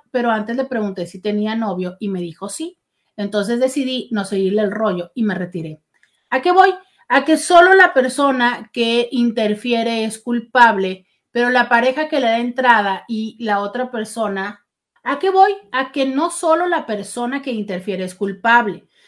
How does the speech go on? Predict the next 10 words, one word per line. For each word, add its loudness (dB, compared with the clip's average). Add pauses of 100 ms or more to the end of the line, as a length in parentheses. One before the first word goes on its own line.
(180)
pero 0
la 2
pareja -2
que -4
le 0
da -2
entrada -2
o -6
la 0
persona -6